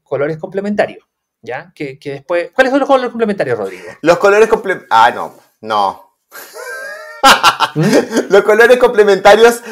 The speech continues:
Speaker 2: son estos colores que cuando se juntan uno al lado del otro, como que generan como un ruido visual. Por ejemplo, el amarillo y el morado, el
Speaker 1: Ujú.
Speaker 2: anaranjado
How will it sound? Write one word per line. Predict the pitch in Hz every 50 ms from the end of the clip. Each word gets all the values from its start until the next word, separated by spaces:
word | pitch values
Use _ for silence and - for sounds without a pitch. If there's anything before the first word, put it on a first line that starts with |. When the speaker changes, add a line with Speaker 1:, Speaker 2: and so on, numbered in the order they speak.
| 214 - -
Speaker 2:
son | - - 196 202
estos | 208 208 214 208
colores | 196 180 175 190 196 214 214
que | 214 190 170 - - - - - _
cuando | - 165 160 156 156 156
se | - - 170 147
juntan | 147 - - 214 247 254 247 - - 247 240 226 -
uno | 214 214 214 226 226 214 - -
al | - 160 160 165
lado | 185 185 202 214 208
del | 190 180 165 202
otro, | 220 214 220 240 226 -
como | 202 190 190 -
que | - -
generan | - 185 180 185 196 202 214 202
como | - 196 180 185
un | 185 170
ruido | 147 165 190 214 214 220
visual. | 214 196 - - - - - - _ - - 165 - -
Por | 165 165
ejemplo, | 165 - 156 123 107 113 110 - - -
el | 156 143
amarillo | 151 147 147 151 175 170 185
y | 185 180
el | 170
morado, | 175 175 156 113 95 98 110 131 - - _ _ _ _ _ _ _ _ _ _ _ _ _ _
el | - 135 127
Speaker 1:
Ujú. | 135 135
Speaker 2:
anaranjado | 131 135 127 127 127 123 123 - - 156 156 160 165 175 185 185 185 - - _